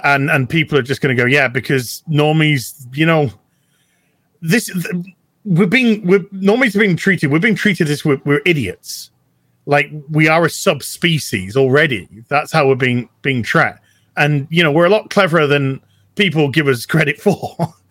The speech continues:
And all we wanna do is, you know, we just wanna get on with our lives. We, we wanna, we wanna get on. We wanna, uh, work. Uh, we wanna have routine. Uh, we wanna have families, you know, we wanna have,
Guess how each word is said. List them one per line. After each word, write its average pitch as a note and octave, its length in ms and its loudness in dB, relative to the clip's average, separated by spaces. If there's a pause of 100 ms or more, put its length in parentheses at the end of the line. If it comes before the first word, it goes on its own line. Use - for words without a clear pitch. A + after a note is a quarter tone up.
(360)
And D#3+ 420 2
all F3+ 160 6
we B3 100 2
wanna G3 240 4
do G#3 240 2
is, A#2+ 240 -4
you F3 120 2
know, E3 120 2
we D#3 240 2
just E3 240 -4
wanna F#3+ 140 2
get C3 180 0
on F#3+ 160 2
with G3 100 4
our B2 180 4
lives. F#2+ 360 -4
We, B2+ 120 0
we C3+ 180 -2
wanna, C3 420 0
we B2+ 200 -2
wanna B2 200 0
get A#2+ 220 0
on. F3 160 2
We C3 140 2
wanna, A#2+ 360 0 (440)
uh, A#2 200 2
work. F3 560 0 (280)
Uh, B2 200 2
we B2 140 2
wanna C3 180 2
have A#2+ 240 -2
routine. D#3+ 720 0 (380)
Uh, B2 420 2
we C3+ 140 2
wanna B2+ 480 2
have B2 240 -2
families, E3 840 0
you C3+ 200 0
know, F3+ 220 2
we D#3 140 2
wanna C3 240 0
have, A#2+ 420 0